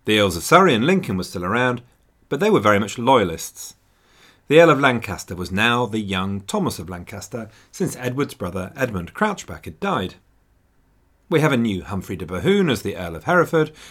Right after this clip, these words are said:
we have a new Earl of Warwick, Guy Beauchamp, and we have a relatively new Earl of Pembroke.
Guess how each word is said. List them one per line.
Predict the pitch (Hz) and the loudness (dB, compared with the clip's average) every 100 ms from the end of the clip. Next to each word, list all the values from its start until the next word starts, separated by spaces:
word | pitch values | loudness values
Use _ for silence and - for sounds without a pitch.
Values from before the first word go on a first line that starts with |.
| - | -12
we | 254 202 | 2 4
have | 139 | 4
a | |
new | 113 95 | 4 2
Earl | 92 | 0
of | 87 | -2
Warwick, | 98 82 - - | -4 -4 -8 -16
Guy | - 80 80 | -12 -10 -8
Beauchamp, | 98 90 - 82 - _ _ _ - | -10 -10 -14 -16 -18 _ _ _ -10
and | 110 | -6
we | 95 | -4
have | 92 85 | -4 -4
a | |
relatively | 98 160 - 85 98 | 2 2 2 -4 -4
new | 95 87 92 | -4 -4 -6
Earl | 80 73 | -8 -8
of | - | -8
Pembroke. | 147 98 85 | -6 -6 -8